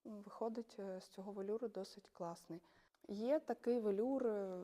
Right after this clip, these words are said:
в декількох кольорах, тож, якщо вам потрібен класний фон для фотозони, звертайтесь до нас в Instagram Мала Веселка.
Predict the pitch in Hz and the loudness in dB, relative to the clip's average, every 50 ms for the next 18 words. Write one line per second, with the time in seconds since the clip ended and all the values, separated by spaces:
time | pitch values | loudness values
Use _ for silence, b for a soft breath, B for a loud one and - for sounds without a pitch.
0 | - - - - - - 202 196 202 233 247 240 - 202 180 - - 180 - - | -8 -8 -10 -8 -8 -8 -6 2 8 8 8 8 6 0 0 0 -2 -6 -4 -2
1 | - 196 196 214 208 214 220 240 311 381 359 - - - - 214 220 - 202 202 | 2 4 6 6 6 6 6 4 4 2 0 -4 -6 -4 -2 -2 0 0 -4 -4
2 | - - - 202 208 233 247 - 247 233 - 247 233 220 233 233 233 - - 220 | -4 -4 -2 -2 0 0 0 -2 -2 -2 0 0 0 2 0 -2 -2 -2 0 2
3 | 233 254 254 - - 233 220 - - - 240 233 247 233 220 220 208 208 - - | 2 2 0 -2 -6 -6 -6 -6 -6 -4 -2 0 0 0 0 0 0 -2 -2 -4
4 | 202 - - 196 202 208 220 262 311 320 294 B B B B B B B B B | -8 -6 -6 -4 -2 0 2 4 4 4 4 B B B B B B B B B
5 | B B - 240 247 262 269 - - 285 294 294 294 262 240 - - 220 220 214 | B B -6 -2 0 0 0 4 6 6 6 6 4 0 0 2 2 2 2 2
6 | 214 220 - - 202 196 - - - 190 185 208 214 226 226 220 208 196 196 196 | 0 -2 -4 -4 -6 -6 -6 -6 -6 -4 -2 -2 -2 0 0 -2 -2 -2 -2 -2
7 | 190 185 180 - - - 175 170 170 - - - 190 | -2 -4 -6 -8 -6 -6 -6 -6 -6 -8 -10 -14 -14